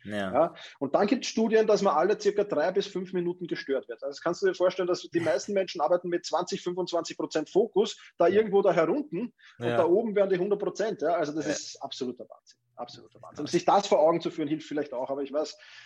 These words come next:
Speaker 2: also mein Neffe, den muss man das, das Smartphone von der Hand herunter transplantieren wahrscheinlich <laughs> irgendwann.
Speaker 1: Ja, ja, ja, genau. Ja, irgendwann wird's eh vielleicht implantiert, hat man's als Smartphone unter der Hand, damit man jederzeit erreichbar ist.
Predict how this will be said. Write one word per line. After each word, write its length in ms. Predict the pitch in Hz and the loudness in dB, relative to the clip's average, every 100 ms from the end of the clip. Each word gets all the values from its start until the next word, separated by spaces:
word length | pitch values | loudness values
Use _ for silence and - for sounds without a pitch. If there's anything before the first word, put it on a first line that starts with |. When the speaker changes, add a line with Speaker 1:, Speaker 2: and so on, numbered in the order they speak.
| - | -10
Speaker 2:
also 200 | 143 165 | -4 0
mein 160 | 165 165 | 0 4
Neffe, 280 | 180 - 196 | 2 2 -2
den 280 | 185 175 | -2 -2
muss 140 | 175 175 | -6 -6
man 360 | 175 170 165 | -4 -4 -6
das, 240 | 165 160 - | -8 -10 -10
das 200 | 160 - | -12 -10
Smartphone 440 | 147 156 - 151 | -8 -8 -8 -10
von 140 | 151 143 | -8 -10
der 100 | 139 | -8
Hand 180 | 151 | -8
herunter 300 | 143 135 139 | -8 -10 -12
transplantieren 600 | 123 117 - 117 117 120 117 | -12 -14 -16 -20 -16 -14 -14
wahrscheinlich 360 | - 123 - | -14 -14 2
<laughs> 0 | |
irgendwann. 440 | 180 190 160 156 143 | 4 6 4 4 4
Speaker 1:
Ja, 240 | 143 147 | 6 8
ja, 280 | 151 151 156 | 8 8 10
ja, 200 | 160 160 | 12 10
genau. 220 | 156 143 | 10 8
Ja, 200 | 139 151 | 10 10
irgendwann 380 | 147 175 180 165 | 8 8 8 8
wird's 140 | 165 | 8
eh 40 | 156 | 8
vielleicht 200 | 165 156 | 8 6
implantiert, 560 | 160 175 160 147 160 | 4 6 8 8 10
hat 120 | 165 151 | 8 4
man's 140 | 143 | 2
als 120 | 147 | 2
Smartphone 400 | 151 123 151 147 | 6 6 6 2
unter 160 | 147 143 | 2 6
der 120 | 135 | 6
Hand, 240 | 123 143 | 4 -2
damit 180 | 139 135 | -2 0
man 120 | 139 | 4
jederzeit 400 | 143 170 185 175 | 6 8 10 10
erreichbar 420 | 160 127 156 - 107 | 10 6 2 -2 -2
ist. 180 | - | -2